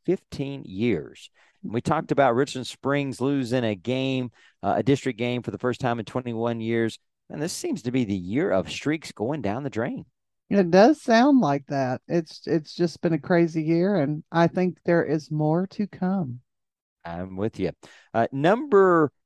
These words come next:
Speaker 1: four, Rankin, they were open, so that takes us to number five, Westbrook. No problem with Roby, eighty-six to thirty-six. Grayson Jeffrey,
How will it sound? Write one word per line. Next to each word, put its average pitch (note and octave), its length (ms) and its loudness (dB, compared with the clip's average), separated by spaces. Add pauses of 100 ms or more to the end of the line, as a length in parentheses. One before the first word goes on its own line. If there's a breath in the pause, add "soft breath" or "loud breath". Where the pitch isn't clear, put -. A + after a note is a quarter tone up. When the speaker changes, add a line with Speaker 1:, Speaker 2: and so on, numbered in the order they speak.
(380)
Speaker 1:
four, F3 420 4
Rankin, E3 560 -2
they A#2+ 160 2
were D3 240 0
open, D#3 320 0
so B2+ 120 -2
that A2+ 120 0
takes B2 220 -2
us A2+ 160 -10
to G#2 60 -12
number A2 240 -4
five, A2 280 0
Westbrook. A2+ 440 -2
No C3 100 -4
problem B2+ 260 2
with G#2+ 160 -4
Roby, A2 380 0
eighty-six C3+ 540 -4
to F#2+ 120 -6
thirty-six. A#2+ 680 -2
Grayson C#3 420 0
Jeffrey, A2+ 420 0